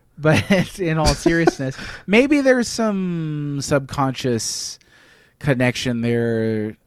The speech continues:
Speaker 1: Oh no, 'cause they weren't, she was not an orphan, right?
Speaker 2: Um, I
Speaker 1: I don't
Speaker 2: want
Speaker 1: think she was. I don't, I don't know.
Speaker 2: Oh, that's, that's bad. I should know this.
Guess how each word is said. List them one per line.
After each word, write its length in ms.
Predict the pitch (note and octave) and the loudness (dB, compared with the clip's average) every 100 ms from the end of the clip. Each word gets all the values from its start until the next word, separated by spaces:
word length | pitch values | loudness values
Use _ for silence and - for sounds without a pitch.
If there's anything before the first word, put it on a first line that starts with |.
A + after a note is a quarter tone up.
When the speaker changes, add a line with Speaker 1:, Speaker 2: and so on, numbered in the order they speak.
| E3 | 2
Speaker 1:
Oh 100 | F#3+ | 6
no, 160 | G#3+ | 6
'cause 140 | G#3 G3+ | 6 6
they 120 | G3+ | 6
weren't, 480 | E3+ G3+ A#3 C#3 C#3 | 6 4 2 -4 -6
she 180 | - G#3+ | 0 2
was 280 | E3+ D3 C3+ | 6 4 4
not 200 | C3 A#2 | 2 2
an 80 | A2+ | -2
orphan, 480 | G#2+ G2+ G2+ F#2+ F2+ | -4 -4 -6 -8 -4
right? 320 | A2+ C#3+ E3+ - _ _ _ _ _ _ _ _ _ _ - | -2 0 -2 -10 _ _ _ _ _ _ _ _ _ _ -6
Speaker 2:
Um, 720 | A2 A#2 A#2 A2+ A2 G#2 G2+ - - - _ _ _ _ _ _ _ - | -2 2 2 2 0 -4 -6 -10 -18 -20 _ _ _ _ _ _ _ -8
I 60 | G2+ | -2
Speaker 1:
I 60 | |
don't 100 | B2 | 0
Speaker 2:
want 100 | A#2+ | 0
Speaker 1:
think 180 | A#2 G#2 | -2 -6
she 100 | G2+ | -10
was. 340 | G2 F#2 - _ - | -12 -12 -16 _ -10
I 100 | A2 | -8
don't, 160 | G#2+ - | -8 -8
I 120 | G#2+ | -8
don't 140 | G#2 G2 | -8 -8
know. 140 | F#2+ _ _ _ _ _ _ | -12 _ _ _ _ _ _
Speaker 2:
Oh, 380 | - - - - - | -8 -8 -10 -12 -12
that's, 280 | G2 - | -10 -10
that's 220 | - G2 - | -6 -6 -4
bad. 300 | F2+ F2 D#2+ | -4 -2 -2
I 100 | F#2+ | -4
should 180 | - | -6
know 160 | E2+ F2+ | -8 -8
this. 320 | F2 C#2+ - | -8 -10 -12